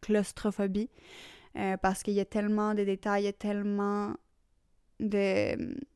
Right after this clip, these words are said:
puis tu sais, c'est des détails de, de la vie courante, c'est des détails domestiques qui sont reliés à des souvenirs.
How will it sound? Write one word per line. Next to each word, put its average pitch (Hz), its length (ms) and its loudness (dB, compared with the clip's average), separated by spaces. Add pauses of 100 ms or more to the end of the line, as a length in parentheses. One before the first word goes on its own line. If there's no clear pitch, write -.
(260)
puis - 120 -14
tu - 60 -12
sais, 262 80 4
c'est 233 140 2
des 202 100 4
détails 226 600 2 (1300)
de, 190 600 6
de 196 140 2
la 180 220 6
vie 202 260 -2
courante, 196 560 -2
c'est 196 100 -4
des 190 100 2
détails 214 560 0 (180)
domestiques 220 1120 2
qui - 160 -10
sont 214 220 0
reliés 214 580 4 (120)
à 202 280 6
des 202 140 2
souvenirs. 208 840 2